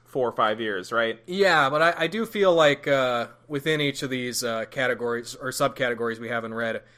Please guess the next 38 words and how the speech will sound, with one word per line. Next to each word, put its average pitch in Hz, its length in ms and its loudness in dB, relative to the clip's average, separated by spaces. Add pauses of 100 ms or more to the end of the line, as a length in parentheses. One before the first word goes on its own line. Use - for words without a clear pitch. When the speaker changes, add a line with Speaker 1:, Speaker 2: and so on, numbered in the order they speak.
(160)
Speaker 2:
they're 135 100 -4
pretty 175 540 2
broad 131 540 2
in 139 80 -2
application. 139 800 -2
Speaker 1:
Yeah. 139 140 2
Speaker 2:
Like, 104 100 -2
you 139 80 -2
could 131 340 -2
play 135 220 2
them 131 180 2
in 127 80 -6
probably 127 280 0
most 127 400 -2 (120)
types 131 240 -2
of 123 80 -10
decks. 135 380 0
Speaker 1:
Mm-hmm. 165 260 -6 (1200)
So, - 140 -6
yeah, 160 160 6
like, 127 180 0
like, 127 340 -4
red 156 220 2
has 175 140 2
a - 20 2
lot 165 200 4
of 160 60 -2
impulsive 156 440 -4
card 143 240 2
draw. 143 300 2 (460)
They've 143 140 -4
also 185 220 0
got, 131 400 4
you 147 100 -6
know, 120 100 -2
rummaging. 139 600 0
We, 123 240 -8
we, 123 180 -12